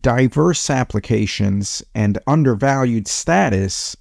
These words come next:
silver has huge potential to deliver outsized returns in the years to come. Well, that's it for this edition of the Sprott Money Report. I hope you found it of value.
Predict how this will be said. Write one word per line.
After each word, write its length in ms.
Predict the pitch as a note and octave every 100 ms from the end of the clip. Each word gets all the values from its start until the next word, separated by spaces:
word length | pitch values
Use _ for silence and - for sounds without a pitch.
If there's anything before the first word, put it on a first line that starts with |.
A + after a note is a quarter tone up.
| -
silver 680 | - - - A3 F3+ D#3 C3+
has 480 | - C3+ C3 B2+ -
huge 760 | - - F2+ F#2 F2 D#2+ -
potential 760 | - - D#3+ D3 - G#2+ D#2+
to 140 | D2+ G2+
deliver 460 | G#2 A2 A2+ A2+
outsized 760 | - C3 A#2 - C3+ B2 B2 -
returns 540 | G#2+ - A#2 G#2 F2+
in 100 | F#2+
the 80 | F#2
years 340 | F#2+ F#2+ F#2 -
to 120 | F2+
come. 300 | G#2+ G2 - - -
Well, 460 | B2 F#3+ B3 - - -
that's 280 | F#3+ - G3+
it 100 | -
for 140 | F3+
this 240 | F3 F3
edition 340 | F3 E3 - D#3+
of 120 | C#3+
the 80 | C#3+
Sprott 340 | - D#3 D3
Money 180 | C#3+ C#3+
Report. 560 | C3+ - D3 C#3+ - _ _ B2
I 160 | B2+
hope 340 | B2 F3+ G3+ F3
you 100 | E3+
found 380 | - D#3 C#3+
it 80 | C#3+
of 100 | B2
value. 520 | C3 B2 B2 B2 B2